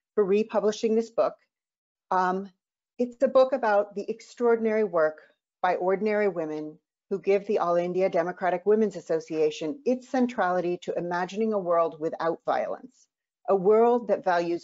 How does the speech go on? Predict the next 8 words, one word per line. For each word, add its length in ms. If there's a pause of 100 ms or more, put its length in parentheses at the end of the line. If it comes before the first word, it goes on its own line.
all 220
people 460 (100)
and 160
centers 440
the 100
struggles 640 (340)
and 160
leadership 640